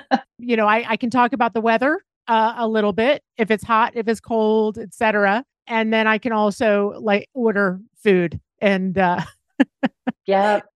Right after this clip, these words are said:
Speaker 2: I
Speaker 1: out of
Speaker 2: learned very
Speaker 1: necessity.
Speaker 2: quickly how to say, "I'm full," because they will try to feed you like a, an Italian grandmother, and, um,
Speaker 1: <laughs>
Speaker 2: that I'm tired because I always had a really early bedtime. So I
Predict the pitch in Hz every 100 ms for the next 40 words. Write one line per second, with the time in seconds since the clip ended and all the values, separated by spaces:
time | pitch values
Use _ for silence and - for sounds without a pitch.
0 | _ 202 202 208 214 196 190 185 196 190
1 | 208 202 185 196 190 185 170 170 - -
2 | 160 208 233 220 180 160 175 160 170 175
3 | - 170 170 _ 170 170 185 180 160 165
4 | 175 151 - 165 156 180 180 170 160 170
5 | 180 196 202 226 226 _ _ 180 180 180
6 | 180 170 - 175 170 170 - 202 196 196
7 | - - 247 208 156 185 180 190 175 175
8 | - 180 185 196 196 185 175 160 160 185
9 | 180 190 - 175 175 165 165 - - 160
10 | - 180 175 170 170